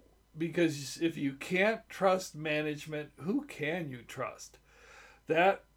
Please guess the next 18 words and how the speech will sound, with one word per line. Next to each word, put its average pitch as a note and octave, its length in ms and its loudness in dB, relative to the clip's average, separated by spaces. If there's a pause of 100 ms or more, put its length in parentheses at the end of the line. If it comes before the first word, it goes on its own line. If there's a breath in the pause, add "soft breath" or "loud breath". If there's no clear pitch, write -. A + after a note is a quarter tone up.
strategy F3 640 4
seems E3+ 440 0
to E3 120 -4
be D3+ 220 -2
working D#3 580 4
well. C#3+ 600 4
What E3 420 4
are F3 180 4
you F3+ 220 0
doing, E3+ 560 6
going E3+ 300 2
to E3+ 100 -4
do E3 200 4
to D3 140 -4
stop E3+ 480 2
this D3 220 -4 (140)
unjustified F3 1000 2
weaponization E3 1120 0